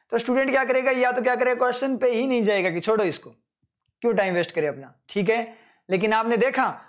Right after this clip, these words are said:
अगर आपकी वर्किंग क्लियर है तो चाहे कैसा भी पैटर्न हो, किसने, अ, लेवल का पैटर्न लगे आपको, लेकिन वर्किंग से वो ईजीली हो जाता है। अपनों ने तो सेंटेंस ही नहीं पढ़ा, ये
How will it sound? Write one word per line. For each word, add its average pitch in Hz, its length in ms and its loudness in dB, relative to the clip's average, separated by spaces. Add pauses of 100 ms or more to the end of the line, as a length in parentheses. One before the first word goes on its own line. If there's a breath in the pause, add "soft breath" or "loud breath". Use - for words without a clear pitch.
अगर 220 180 2
आपकी 240 200 0
वर्किंग 240 420 0
क्लियर 269 260 2
है 262 120 0
तो 269 120 -2
चाहे 254 140 0
कैसा 254 380 0
भी 262 120 -2
पैटर्न 233 380 -2
हो, 240 120 0
किसने, 254 380 -6
अ, 208 180 0
लेवल 202 340 2
का 240 80 2
पैटर्न 214 300 0
लगे 202 220 2
आपको, 202 480 0 (220 loud breath)
लेकिन 202 180 0
वर्किंग 240 380 0
से 240 100 2
वो 226 100 2
ईजीली 220 300 2
हो 220 80 2
जाता 202 240 0
है। 247 60 0
अपनों 240 300 -2
ने 269 120 -6
तो 277 140 -6
सेंटेंस 226 520 0
ही 285 60 0
नहीं 269 180 0
पढ़ा, 220 180 2
ये 160 340 -4